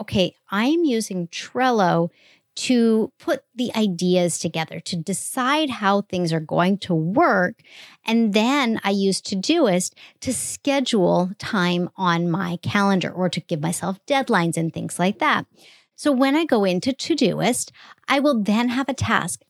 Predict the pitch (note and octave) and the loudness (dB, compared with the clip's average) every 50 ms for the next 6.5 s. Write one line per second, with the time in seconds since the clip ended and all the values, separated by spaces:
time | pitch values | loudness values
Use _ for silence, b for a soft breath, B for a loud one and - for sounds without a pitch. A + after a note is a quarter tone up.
0 | _ _ - A#3 A3 A#3+ B3 - - - - - - - C#4+ C4 A3+ G3+ E3 - | _ _ -4 0 2 2 0 0 -2 -8 -12 -12 -8 -4 -2 0 0 -2 -2 -4
1 | - - - - - - D4+ D4 D4 C#4+ C#4 B3+ A#3 A3+ G#3+ G#3+ _ - - - | -8 -14 -14 -12 -4 -2 0 2 2 2 2 2 2 0 -2 -4 _ -8 -4 0
2 | F4 F4 D4 A#3 F#3+ F3+ F3+ F#3+ A3+ A3 b b b b b b b A3+ A3+ A3+ | 0 2 2 2 2 2 4 2 2 0 b b b b b b b 0 0 2
3 | G#3+ G3 G3 G#3 G#3 G3+ F#3+ F3 D#3+ D#3+ D#3+ D#3+ D#3+ - - G3+ - - - F4+ | 2 2 2 2 2 2 2 2 0 0 -2 -2 -4 -6 -6 -10 -10 -6 -2 0
4 | D#4+ A3 F3 - - - - B B B B B B - A#3+ A#3 A3 G#3+ G3+ G#3 | 2 2 2 0 -2 -8 -14 B B B B B B -2 0 0 2 2 2 2
5 | A3 - - C4+ B3+ G#3+ G#3+ F#3+ F#3 F3 F3 E3+ E3+ E3 - - F3 F#3 - E4+ | 0 0 0 0 2 2 4 2 2 2 2 0 0 0 -2 -4 -2 0 0 0
6 | F#4 E4 A3+ F#3+ F#3+ A#3 - - - | 2 2 2 2 2 0 -2 -4 -10